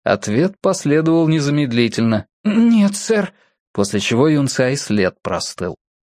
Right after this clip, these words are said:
Хадсон расстегнул штаны и демонстративно помочился на лежавших без сознания бандитов,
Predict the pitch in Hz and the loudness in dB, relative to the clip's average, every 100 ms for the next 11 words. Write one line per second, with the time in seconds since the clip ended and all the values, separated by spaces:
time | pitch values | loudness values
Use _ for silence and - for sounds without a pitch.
0 | _ _ _ _ _ _ _ _ - 135 | _ _ _ _ _ _ _ _ -4 -2
1 | 170 - 160 151 - 151 139 151 135 - | -2 0 0 0 -2 -2 2 2 0 -2
2 | 135 135 165 170 139 139 131 - 120 110 | 0 0 0 0 0 0 0 0 -2 -2
3 | - 190 175 151 156 143 139 - 147 - | -2 0 0 0 0 2 0 0 -2 0
4 | 131 127 123 107 127 - 120 110 113 - | 0 0 0 0 0 -2 -4 -4 -4 0
5 | 113 113 120 120 110 113 107 104 104 - | 0 0 0 0 0 0 0 -2 -4 -6
6 | 73 - | -16 -16